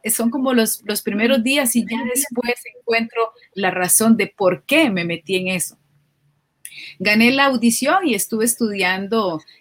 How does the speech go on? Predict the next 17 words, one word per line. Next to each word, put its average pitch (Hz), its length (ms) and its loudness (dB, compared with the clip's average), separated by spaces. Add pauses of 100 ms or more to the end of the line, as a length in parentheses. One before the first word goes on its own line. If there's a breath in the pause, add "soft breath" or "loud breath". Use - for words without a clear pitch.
(120)
en 190 180 -2
el 175 260 -4
Taller 180 320 2
Nacional 202 380 0
de 156 140 -4
Teatro, 208 460 0
así 165 180 -8
que 190 200 -4
mientras 233 600 0
estudiaba 226 960 2
en 185 160 -4
la 170 120 -2
Universidad 170 560 -2
Nacional 220 640 2
durante 170 480 -2
las 190 160 -2
mañanas 196 580 2